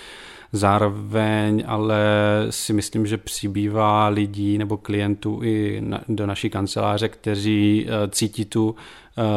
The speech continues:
hodnotu to, eh, těch časů minulých a, a chtějí, chtějí na to navazovat. Eh, myslím, že i pro nás, pro architekty, je to vždycky jednodušší, eh, reagovat na nějakou, eh, situaci, než pracovat úplně s prázdným plátnem, no.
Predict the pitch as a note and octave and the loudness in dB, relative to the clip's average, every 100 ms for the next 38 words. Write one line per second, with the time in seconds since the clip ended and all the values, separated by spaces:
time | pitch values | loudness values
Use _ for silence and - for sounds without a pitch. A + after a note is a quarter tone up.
0 | G#2 G2+ A2 A2+ G#2+ - G#2 - G#2 G#2 | 2 4 6 6 2 0 -6 -2 -2 -2
1 | A#2+ A#2 A2+ F#2+ A2 - - G#2 - G#2 | -4 -4 -4 -2 -6 -2 -2 0 4 4
2 | G2+ G2 G2 - G#2 G2+ A2 G2+ F#2+ G2 | 4 2 0 -2 -2 0 0 -2 -2 -4
3 | G2+ - - - C#3+ G#2 A#2+ A#2 - G#2 | -8 -12 -2 0 0 -2 -6 -10 0 2
4 | G2 G#2 F#2 G2 G2 F#2 F#2+ - A2 G2 | 4 2 4 2 2 0 -2 -2 -2 -2
5 | G2 - - G#2+ A2+ A2 A#2 G#2+ G#2+ - | -4 -4 -2 2 2 2 2 2 2 0
6 | A2 G2 G#2+ G2 - G2+ G#2 F#2+ - A2 | 0 0 -4 -6 -4 -4 -4 -4 -2 0
7 | G2+ G2 F#2+ - G2+ G2+ A#2 G#2+ A#2 G2+ | 2 2 0 -2 0 0 -2 -2 0 2
8 | G#2 G2+ G2 G#2 G2+ G2 - G2+ G#2 - | 2 2 0 0 0 0 2 2 2 0
9 | A2+ - A2 G#2+ F#2+ - G#2+ G2+ A#2+ - | -4 -2 -2 0 -2 0 2 2 0 -12
10 | - - - _ _ - - G#2+ G2 - | -20 -20 -20 _ _ -16 0 2 4 0
11 | - A2 G2 - F#2+ F#2+ - G2+ G2 F#2+ | -2 -2 -4 -2 -2 -2 0 2 2 -2
12 | F#2 - - - A2+ - G2+ F#2 F#2 F#2+ | -8 -18 -16 -12 -12 -4 -2 0 0 0
13 | F#2 F2+ - F#2 F#2 F#2 | -2 -6 -8 -10 -10 -12